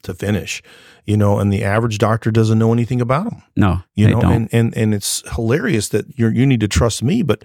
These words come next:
Speaker 1: they've never looked at this. It's less than one hour of, like, time total, right? There's not even a credit hour we're talking about here.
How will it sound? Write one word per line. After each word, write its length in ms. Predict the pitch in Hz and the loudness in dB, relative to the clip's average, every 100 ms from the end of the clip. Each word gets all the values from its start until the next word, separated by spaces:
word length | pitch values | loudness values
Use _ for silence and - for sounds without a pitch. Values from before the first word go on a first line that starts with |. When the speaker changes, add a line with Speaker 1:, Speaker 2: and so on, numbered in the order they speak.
| - - _ | -14 -20 _
Speaker 1:
they've 200 | 113 175 | 0 2
never 220 | 269 254 123 | 2 2 2
looked 260 | 120 - | 2 -2
at 120 | 117 - | -8 -10
this. 300 | 90 - 143 | -12 -6 -4
It's 200 | - 139 | -2 2
less 220 | 180 - | 0 2
than 220 | 139 120 | 0 4
one 180 | 127 127 | 2 2
hour 440 | 110 131 120 - - | 0 2 2 -2 -6
of, 240 | 104 - - | -10 -10 -10
like, 140 | - - | -10 -10
time 360 | - 107 107 | -4 -2 0
total, 440 | - - 226 - - - | 0 -2 -4 -8 -10 -12
right? 100 | - | -2
There's 220 | 135 127 | 0 2
not 120 | 160 | 2
even 200 | 131 113 | 2 2
a 40 | 95 | -2
credit 440 | - - 233 180 | -6 -4 -4 -4
hour 280 | 95 92 95 | -8 -10 -8
we're 140 | 87 | -6
talking 400 | - - - 120 | -2 -2 -2 -6
about 260 | 101 87 - | -6 -8 -8
here. 200 | 69 | -14